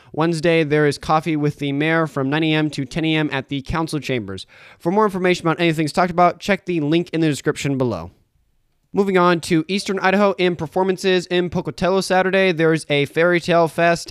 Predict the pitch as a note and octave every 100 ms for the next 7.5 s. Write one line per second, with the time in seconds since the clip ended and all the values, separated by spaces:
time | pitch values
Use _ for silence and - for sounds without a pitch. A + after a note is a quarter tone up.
0 | - G#3+ G#3+ G#3 D#3+ E3+ E3 E3 D#3+ D#3+
1 | - D3+ - C#3 - D3+ D#3 D#3 D3 D3
2 | D3+ - C3 D#3+ F3+ F3 - - - -
3 | F3 - D#3 D#3 C#3+ E3+ F3+ D#3+ E3 D#3+
4 | - D3+ C#3+ G3+ G#3 - D#3+ D#3 D3+ D3
5 | C#3 C3+ E3+ F3 F3 D#3+ D#3+ D#3+ D3+ D#3+
6 | D#3+ D3 D3 - D3 C3+ A#2 - B2 A#2+
7 | - F3+ B3+ D#4